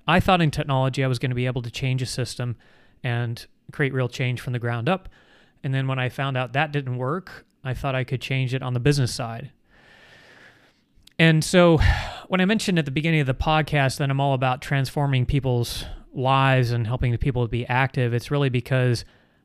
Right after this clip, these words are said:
I think that concept probably started when I first got a full-time job, is I really wanna transform the way things are done and transform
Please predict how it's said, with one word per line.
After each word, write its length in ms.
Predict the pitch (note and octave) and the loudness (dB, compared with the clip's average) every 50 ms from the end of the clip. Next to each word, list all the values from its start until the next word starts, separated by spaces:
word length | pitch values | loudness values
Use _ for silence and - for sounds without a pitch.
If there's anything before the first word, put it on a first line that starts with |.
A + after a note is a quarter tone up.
| _ _ _ _ - | _ _ _ _ -2
I 80 | C3+ | 0
think 220 | - C4 D4+ C#4 - | 0 0 -2 0 0
that 180 | C3+ B2+ C3 | 0 -2 0
concept 480 | - - C#3+ C#3 C3+ - C3+ B2+ - - | -2 -2 0 0 0 0 -2 -4 -4 -6
probably 480 | - - C#3+ E3+ D#3+ D3+ A#2+ A#2+ A#2+ A2+ | -4 -2 0 0 0 0 0 0 -2 -2
started 560 | - - C3+ C3 C3 B2+ B2 B2+ A#2 A2+ A2 - _ _ _ _ _ _ _ _ _ _ _ | -2 -4 -4 -2 -2 -2 -4 -4 -4 -6 -10 -10 _ _ _ _ _ _ _ _ _ _ _
when 220 | D3 B2 B2+ B2+ B2 | -8 -6 -4 -2 -2
I 100 | B2 A#2 | -2 -2
first 320 | - - C3+ B2 - - | -2 -2 -2 -2 -2 -2
got 120 | C#3 B2+ | -2 -4
a 60 | B2 - | -4 -2
full-time 420 | - C#3 B2+ - - B2+ A#2+ A2+ | -4 -4 -4 -2 -2 -2 -2 -2
job, 360 | A2 A#2+ B2+ D#3 D#3 C3+ A2+ | -2 -4 -4 -2 -4 -4 -4
is 140 | A2+ A2 A#2+ | -6 -4 -2
I 60 | B2+ | 0
really 240 | C#3 D#3+ D3+ C#3 C#3 | 0 2 2 2 2
wanna 220 | C3 B2+ C3 B2 | 0 0 -2 -2
transform 720 | A#2 - - C#3 C3+ C3+ - - C#3 C3+ C#3 C#3 C3 B2+ A#2+ | -4 -4 -4 -4 -4 -4 -4 -4 -4 -4 -2 -2 -2 -2 -4
the 80 | A#2+ | -4
way 180 | A2+ B2+ B2+ C3 | -4 -4 -4 -4
things 300 | - - D3 B2+ A#2+ G#2 | -4 -2 -4 -2 -2 -2
are 80 | A2+ G#2+ | -4 -2
done 400 | A2 E3 F3+ F3+ F3 E3+ D#3+ - - - - - _ _ _ _ | 0 2 2 4 2 0 -2 -4 -8 -16 -20 -20 _ _ _ _
and 200 | - C3 C3 B2+ | 0 0 0 0
transform 880 | - - C#3 C3 C3 A#2+ - - B2+ B2+ C3 C3 B2+ B2+ B2 B2 A#2 - | 0 0 0 0 0 -2 -2 -4 -2 -2 0 0 0 0 0 -2 -4 -6